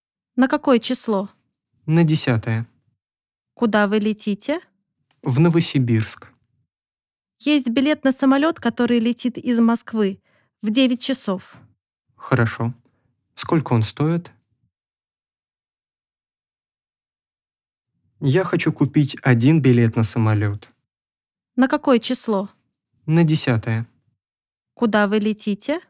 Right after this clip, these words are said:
Speaker 2: В Новосибирск.
Speaker 1: Есть билет на самолёт, который летит из Москвы в девять часов.
Speaker 2: Хорошо. Сколько он стоит?
Speaker 1: Они разговаривали.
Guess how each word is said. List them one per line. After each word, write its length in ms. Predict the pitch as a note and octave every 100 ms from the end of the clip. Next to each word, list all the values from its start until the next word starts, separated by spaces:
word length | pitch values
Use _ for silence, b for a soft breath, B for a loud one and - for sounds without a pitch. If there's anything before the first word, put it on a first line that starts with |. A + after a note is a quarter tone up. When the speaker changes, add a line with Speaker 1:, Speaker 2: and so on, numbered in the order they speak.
| _ _ _ _ _
Speaker 2:
В 180 | - B2+
Новосибирск. 920 | E3+ E3+ E3+ C#3+ A#2+ A2+ A2 - - _ _ _ _ _ _ _ _ _ _ _
Speaker 1:
Есть 300 | - D4 B3
билет 340 | A#3 C4+ D4+
на 80 | C4+
самолёт, 480 | C4 C4+ C4+ D#4 E4
который 400 | A#3 A3+ A#3+ A#3+
летит 380 | A3+ A#3+ B3+ -
из 220 | A#3+ A#3
Москвы 600 | A3+ A3+ - A3 G3 G3 _ _ _ _
в 100 | G#3
девять 300 | A3 C4 B3
часов. 560 | - C4 - F#3 - - - _ _ _ _ _
Speaker 2:
Хорошо. 580 | - A#2+ A2+ - A#2 - _ _ _ _ _ -
Сколько 380 | - E3 -
он 100 | A#2+
стоит? 480 | A2 - D3+ E3+ F3 _ _ _ _ _ _ _ _ _ _ _ _ _ _ _ _ _ _ _ _ _ _ _ _ _ _ _
Speaker 1:
Они 260 | A3+ A3+ C#4+
разговаривали. 880 | D4 - C#4 A3+ F3+ F3 F3 -